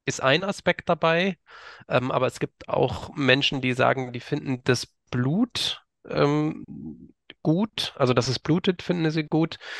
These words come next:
Ähm, und man muss auch sagen, ich hoffe, das wird jetzt nicht zu intensiv, aber der, der Schmerz ist tatsächlich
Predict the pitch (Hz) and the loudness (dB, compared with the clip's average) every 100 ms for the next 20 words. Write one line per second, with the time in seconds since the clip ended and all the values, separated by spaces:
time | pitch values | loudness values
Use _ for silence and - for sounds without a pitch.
0 | - - - 139 131 131 - - 151 190 | -12 -12 2 4 6 4 0 4 6 6
1 | 170 147 151 - 135 147 - 160 151 151 | 6 6 6 2 2 4 2 2 2 2
2 | 143 - 143 139 135 - 151 139 135 - | -2 -4 -4 0 0 -2 -2 2 2 2
3 | - 143 139 - 151 143 135 127 151 - | -6 -4 -4 -2 0 4 2 4 2 4
4 | 143 139 135 143 131 - 143 123 - - | 6 6 6 4 2 2 0 2 2 4
5 | 131 156 - 156 - 147 156 156 151 | 4 4 2 -4 -4 -2 -2 -2 -4